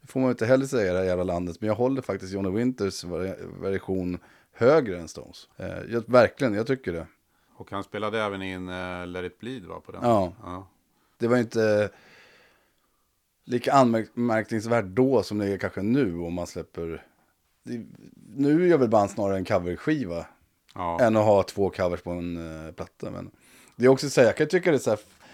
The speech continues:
Speaker 1: fan, en bra låt är en bra låt. Så jag menar, som när Thin Lizzy släppte Rosalie, eh, Bob Seger-cover som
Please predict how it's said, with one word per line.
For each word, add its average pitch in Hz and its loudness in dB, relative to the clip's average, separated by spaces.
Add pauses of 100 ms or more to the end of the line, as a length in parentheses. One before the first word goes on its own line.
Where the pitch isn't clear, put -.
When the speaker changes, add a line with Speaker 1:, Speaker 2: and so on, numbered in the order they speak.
(100)
Speaker 1:
fan, 139 2
en 131 6
bra 127 10
låt 120 4
är 120 2
en 110 0
bra 104 4
låt. 123 0
Så - -6
jag 107 -2
menar, 107 -4
som 113 -4
när 110 0
Thin 107 -2
Lizzy 127 2
släppte 104 -2
Rosalie, 113 0 (680)
eh, 98 -8
Bob 104 -4
Seger-cover 117 0
som 104 -4